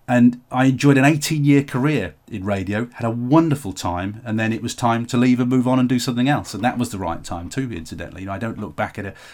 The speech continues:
never look back and think, "Oh, I wish I got, hadn't left radio." I never think that. Um, eighteen years was great, loved it, moved on, very happy with what I'm doing now.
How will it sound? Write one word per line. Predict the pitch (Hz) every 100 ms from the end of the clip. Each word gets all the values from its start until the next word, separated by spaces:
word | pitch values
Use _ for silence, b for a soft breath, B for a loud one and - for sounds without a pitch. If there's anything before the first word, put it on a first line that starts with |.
| B
never | 143
look | 110 90
back | 104 101
and | 101
think, | - 98
"Oh, | 107
I | 98
wish | 107 104
I |
got, | 95 92 - 101 98
hadn't | 104 101 98
left | 90 104
radio." | 101 98
I |
never | 127 120
think | - 80
that. | 82 - _ _ -
Um, | 104 95 92 - - - 98 120 117 -
eighteen | 113 -
years | 104 104
was | 90
great, | - 135 135 135
loved | 143 147
it, | 143 - _ -
moved | 147 143
on, | 110 113 b b b b -
very | - 123
happy | - 101 101
with | 92
what | -
I'm | 90
doing | 92 87
now. | 80